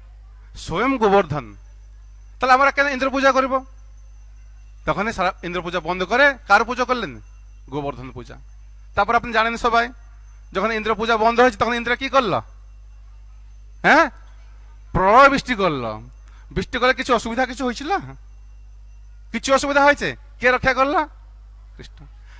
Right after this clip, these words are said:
আচ্ছা, গোবর্ধনে কে ছিল? দেখুন, আমার গোবর্ধন এখানে আছে। অনেকে জিজ্ঞাসা করে না, এবার রাধাকৃষ্ণ অষ্টসখী দেখুন, ডাহান দিকে দেখুন, দেখছেন তো, পাথর আছে,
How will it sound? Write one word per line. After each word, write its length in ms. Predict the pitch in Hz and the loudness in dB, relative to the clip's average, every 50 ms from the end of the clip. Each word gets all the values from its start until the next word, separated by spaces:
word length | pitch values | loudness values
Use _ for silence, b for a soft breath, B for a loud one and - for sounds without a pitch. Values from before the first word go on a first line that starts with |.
| b b b | b b b
আচ্ছা, 180 | 165 185 214 190 | -6 -4 -4 -4
গোবর্ধনে 500 | 175 214 233 240 247 233 233 269 277 269 | -2 0 2 2 2 0 0 -2 -6 -4
কে 180 | - 285 277 | -4 -4 -4
ছিল? 160 | 214 233 196 | -4 -6 -6
দেখুন, 160 | 170 170 196 190 | -8 -6 -6 -6
আমার 140 | 190 190 | -6 -2
গোবর্ধন 360 | 180 196 185 175 156 147 165 160 | -2 0 0 0 -2 -4 -6 -8
এখানে 180 | 143 151 143 | -6 -8 -10
আছে। 120 | 127 - - | -10 -10 -10
অনেকে 180 | 180 202 208 202 | -8 -8 -8 -8
জিজ্ঞাসা 300 | 170 180 165 208 202 - | -8 -6 -4 -4 -4 -4
করে 160 | 233 233 247 | -4 -4 -2
না, 240 | 269 262 180 131 120 b b b b b b b b | -2 -2 -4 -4 -6 b b b b b b b b
এবার 160 | - 185 190 185 | -4 -2 0 2
রাধাকৃষ্ণ 500 | 185 180 185 214 208 202 190 - - 214 | 2 2 2 0 -2 -2 -6 -4 -2 -2
অষ্টসখী 500 | 196 - - 214 - 247 247 220 254 226 | -2 0 -2 -4 -4 -4 -4 -2 -4 -4
দেখুন, 240 | 214 - 226 185 | -4 -4 -4 -4
ডাহান 280 | 147 180 190 185 220 220 | 0 2 2 2 2 0
দিকে 160 | 208 214 214 | -2 -2 -4
দেখুন, 400 | 196 185 - 185 151 127 113 113 - - - - - - - - - - - - - - - | -4 -4 -6 -6 -8 -8 -10 -16 -18 -20 -20 -20 -20 -20 -20 -20 -20 -20 -20 -20 -20 -16 -10
দেখছেন 280 | - 190 - 254 262 247 | -8 -6 -6 -4 -4 -4
তো, 140 | 220 170 123 - - - - 165 - | -4 -6 -6 -8 -14 -20 -18 -6 -4
পাথর 300 | 185 185 - 214 208 220 | -4 -2 -2 -2 -4 -4
আছে, 340 | 220 214 - 240 226 220 | -4 -4 -6 -6 -8 -8